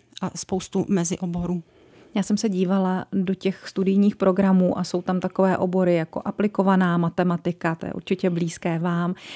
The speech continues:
Speaker 2: Je tam ale třeba i umělá inteligence, což musí být zase hodně blízké těm mladým studentům, kteří k vám
Speaker 1: Mhm.
Speaker 2: chodí. Je to tak? Je o to zájem?
Speaker 1: Jo, je o to zájem, ale umělá inteligence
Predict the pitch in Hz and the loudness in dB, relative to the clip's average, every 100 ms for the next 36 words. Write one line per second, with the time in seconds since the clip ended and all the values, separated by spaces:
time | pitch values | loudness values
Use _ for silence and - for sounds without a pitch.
0 | - 190 202 208 202 208 196 214 220 - | -4 2 2 4 2 0 0 0 0 4
1 | 208 208 208 208 214 220 214 269 180 170 | 8 8 8 4 2 4 4 4 0 0
2 | 160 156 165 165 - - _ - 190 185 | 0 -2 -6 -8 -12 -20 _ -6 -2 0
3 | 190 180 170 175 170 185 165 165 160 175 | 0 -2 -4 -4 -2 -2 0 0 0 0
4 | 165 165 165 - 170 165 190 180 175 180 | 0 -4 -4 -4 -4 0 0 2 2 2
5 | 190 - 220 233 - 165 - - 165 156 | 0 0 2 2 2 -2 -6 -6 -4 -4
6 | 220 175 160 - 165 156 156 165 180 220 | -2 0 0 -2 -4 -4 -4 -6 -6 -8
7 | 247 202 - 202 196 190 185 214 - 226 | -6 -6 -6 -2 -2 0 -2 -2 -2 0
8 | 214 214 202 226 214 214 214 214 208 208 | 0 -2 -4 -6 -4 -2 0 -2 -2 -6
9 | - 208 - 190 - 214 214 202 202 202 | -8 -10 -6 -6 -2 0 2 0 0 0
10 | 202 214 - 214 | 0 0 0 -4